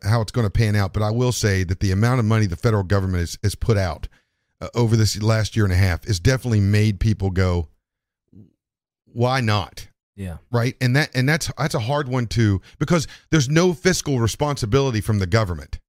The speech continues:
Speaker 1: Did we, does unemployment need to
Speaker 2: Yeah.
Speaker 1: go extra till September? No. Does, did we need a second stimulus check? No. Right? There, there's all these things that where if it was in your pocket, if it was your household, you couldn't spend money like this.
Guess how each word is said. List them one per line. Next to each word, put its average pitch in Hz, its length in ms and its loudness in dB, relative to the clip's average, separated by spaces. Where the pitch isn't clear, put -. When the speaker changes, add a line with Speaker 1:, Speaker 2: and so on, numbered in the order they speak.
Speaker 1:
Did 151 160 4
we, 180 240 2
does 131 220 2
unemployment 170 500 0
need 139 140 4
to 127 60 2
Speaker 2:
Yeah. 110 40 -6
Speaker 1:
go 135 300 2
extra 143 340 0
till 135 200 0
September? 147 720 -2
No. 139 340 0
Does, 139 200 4
did 127 360 0
we 175 140 4
need 180 240 2
a - 100 -4
second 156 380 -2
stimulus 160 480 0
check? 165 400 -2
No. 127 400 -2
Right? 147 260 -2
There, 156 180 -2
there's 143 220 2
all 196 240 -2
these 180 200 -4
things 185 280 -2
that 131 120 -2
where 151 160 0
if 139 160 -2
it 131 40 -4
was 123 180 2
in 120 140 4
your 170 180 4
pocket, 180 520 -4
if 131 120 0
it 139 80 0
was 127 160 4
your 226 180 4
household, 104 640 -4
you 202 160 4
couldn't 185 560 0
spend 160 300 0
money 233 200 0
like 82 200 -6
this. 78 320 -12